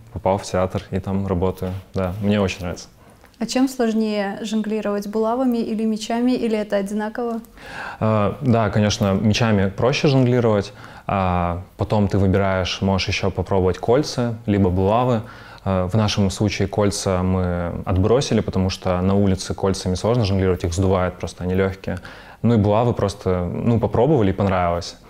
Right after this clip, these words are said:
Speaker 1: Так что вот у нас специализация в основном — это кольца, бу-, о, мечи, булавы. Вот. Но на самом деле это не ограни-, ну, то есть вот эти три, э,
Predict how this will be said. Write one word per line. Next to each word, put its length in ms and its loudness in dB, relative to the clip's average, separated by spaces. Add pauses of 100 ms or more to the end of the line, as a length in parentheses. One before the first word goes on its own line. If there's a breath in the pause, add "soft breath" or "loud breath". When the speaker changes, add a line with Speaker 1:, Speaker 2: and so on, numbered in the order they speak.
(120)
Speaker 1:
Так 120 -2
что 120 -2
вот 120 0
у 20 2
нас 140 2
специализация 680 0
в 40 2
основном — 420 0
это 100 -8
кольца, 320 0
бу-, 180 2
о, 380 0
мечи, 260 0
булавы. 420 2 (580 loud breath)
Вот. 360 0
Но 320 4
на 120 2
самом 200 2
деле 200 4
это 100 2
не 80 4
ограни-, 320 2
ну, 180 0
то 60 -6
есть 140 -4
вот 80 2
эти 140 2
три, 360 0 (220 loud breath)
э, 640 -4